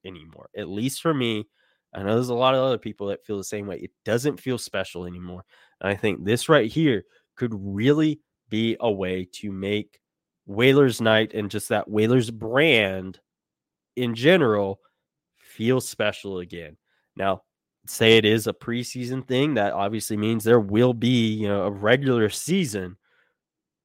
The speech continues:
Whalers Night, uh, and, you know, making that feel special here again, here in Raleigh again, that will be interesting.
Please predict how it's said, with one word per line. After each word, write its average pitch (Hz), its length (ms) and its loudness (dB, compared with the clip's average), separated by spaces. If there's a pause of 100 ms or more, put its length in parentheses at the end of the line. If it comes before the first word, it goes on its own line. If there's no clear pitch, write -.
(280)
Whalers 104 600 2
Night, 87 320 -14 (500)
uh, 95 220 -4 (760)
and, 101 500 -2 (880)
you 117 60 -8
know, 113 100 0
making 110 400 -4
that 107 200 -8
feel 110 180 -4
special 98 540 -4
here 151 720 0 (180)
again, 95 400 -6
here 131 320 2
in 107 60 4
Raleigh 127 460 2
again, 87 400 -10 (580)
that 139 360 4
will 123 120 -2
be 107 200 -6
interesting. 92 600 -12